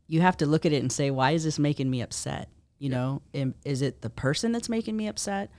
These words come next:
Speaker 1: or is it what I view whatever that behavior is as being offensive or whatever? What is it that's making me mad? Like, um, if you're somebody who goes to a store and you don't like it when people don't put their baskets away, why is that? You know, it's probably because you think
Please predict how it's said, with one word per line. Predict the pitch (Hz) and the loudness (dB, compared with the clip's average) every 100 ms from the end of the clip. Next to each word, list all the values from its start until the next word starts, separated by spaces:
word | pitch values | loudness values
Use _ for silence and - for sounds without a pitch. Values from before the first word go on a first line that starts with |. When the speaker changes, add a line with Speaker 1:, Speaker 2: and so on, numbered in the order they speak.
| _ _ - | _ _ -4
Speaker 1:
or | 147 | 0
is | 143 139 | 2 2
it | 143 - | 0 0
what | 135 127 - | -2 0 0
I | 127 | 0
view | 135 127 135 131 | 0 -2 0 2
whatever | 127 120 120 | 0 0 0
that | 117 107 - _ - | 0 -2 -6 _ -6
behavior | 135 139 135 120 | -2 2 2 2
is | 117 107 107 - | 0 0 -4 -4
as | 123 113 113 110 - - | -4 -2 -2 -4 -8 -8
being | 135 120 113 - | -2 0 0 -2
offensive | - - 117 - 98 95 | -6 -2 -2 -2 -4 -6
or | - 117 107 104 | -6 -6 -4 -6
whatever? | 131 131 113 98 131 - - | -6 -2 -2 -2 -8 -12 -2
What | 170 | 4
is | 175 | 4
it | 170 | 4
that's | 151 131 | 0 0
making | 139 127 | 0 0
me | 123 | 0
mad? | 117 113 92 - - _ _ | 0 0 -2 -8 -16 _ _
Like, | 127 123 110 - - _ _ - | -2 0 -2 -6 -20 _ _ -10
um, | 135 123 123 | -4 0 0
if | 123 | 0
you're | 156 | 0
somebody | 147 147 139 | 2 2 2
who | 147 | 2
goes | 143 139 - | 2 0 0
to | |
a | 123 | -4
store | - 147 143 | -2 0 0
and | 131 | 0
you | |
don't | 131 104 | -2 -2
like | 127 | -2
it | 127 | -2
when | 127 | -2
people | 135 131 | -2 -2
don't | 120 | -2
put | - - | -4 -2
their | 113 | 0
baskets | 113 117 - - | 0 0 -4 -6
away, | 110 95 113 | -6 -6 -6
why | 120 131 | 0 2
is | 139 131 | 2 2
that? | 117 98 - - - | 0 -2 -8 -16 -6
You | 123 | -2
know, | 123 123 - | -2 -2 0
it's | 156 - | -2 2
probably | 190 185 175 156 | 4 6 6 4
because | 143 160 143 | 4 2 4
you | 156 | 2
think | - 147 143 - | 2 2 4 0